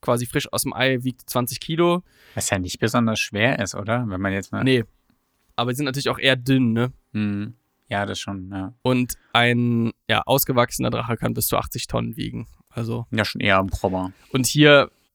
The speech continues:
Speaker 1: ja, also und hier merkt man jetzt direkt, was ich eingangs gesagt habe. Also das kann nur mit Magie funktionieren. Ein Tier mit achtzig Tonnen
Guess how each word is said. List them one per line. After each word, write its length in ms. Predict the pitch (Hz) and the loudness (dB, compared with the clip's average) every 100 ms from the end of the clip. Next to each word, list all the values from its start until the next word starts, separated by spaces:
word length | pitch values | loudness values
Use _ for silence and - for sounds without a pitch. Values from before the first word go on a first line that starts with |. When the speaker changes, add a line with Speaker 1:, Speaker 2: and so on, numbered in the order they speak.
| _ _ _ _ _ _ - | _ _ _ _ _ _ -8
Speaker 1:
ja, 220 | 127 117 | 2 2
also 160 | 131 135 | 4 0
und 120 | 127 | 2
hier 100 | 147 | 4
merkt 300 | 139 139 - | 6 4 4
man 100 | 127 | 2
jetzt 240 | 123 - - | 2 -2 0
direkt, 400 | 151 139 135 - | 2 4 2 2
was 140 | 120 | 0
ich 100 | 120 | 2
eingangs 300 | - 127 123 | 2 2 0
gesagt 420 | - 117 117 120 - | -2 2 2 2 0
habe. 320 | 110 110 92 | 2 2 0
Also 400 | 110 117 113 110 - - _ _ _ _ | 0 0 0 -2 -6 -20 _ _ _ _
das 280 | - 120 - | 0 0 0
kann 420 | - 143 139 135 - | 0 4 4 2 0
nur 160 | 131 131 | 2 4
mit 160 | 123 | 4
Magie 280 | 123 120 120 | 2 0 -2
funktionieren. 580 | - 117 - 117 113 113 | -4 -2 -2 0 0 -2
Ein 200 | - 117 | -2 -2
Tier 300 | - - 139 | -4 0 2
mit 140 | 131 92 | 2 2
achtzig 400 | 123 - 127 - | 0 0 -6 0
Tonnen 320 | 131 123 | 2 2